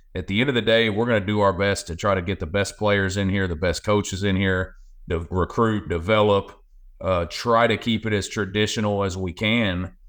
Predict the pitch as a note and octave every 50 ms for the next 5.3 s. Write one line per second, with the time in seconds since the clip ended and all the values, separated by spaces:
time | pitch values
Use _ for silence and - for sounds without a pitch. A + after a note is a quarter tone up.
0 | - - - - - - F2 G#2 G2+ F#2 F2+ E2+ - - G#2+ G#2+ G2+ G#2 G2+ A2+
1 | A#2+ - - B2+ A#2+ A#2+ A#2 A#2 A#2 - - - - - G2 G2+ A2 A2 F#2+ -
2 | F#2 G#2+ A2+ A2 - - - G2+ A#2+ A#2 - - B2+ A#2+ A#2+ A#2 - B2 A2+ G#2
3 | A2 G2+ A2+ C3 B2 - A#2+ G#2+ G2+ G2 G2+ G2 G2 F#2+ F#2 F#2+ G#2+ A2+ A2 G2+
4 | G#2+ A2 - G#2+ F#2 - F#2+ G2 A2+ B2 G2 D#2 E2 - - - E2+ F2 F2 E2+
5 | E2+ E2+ F2 F2 -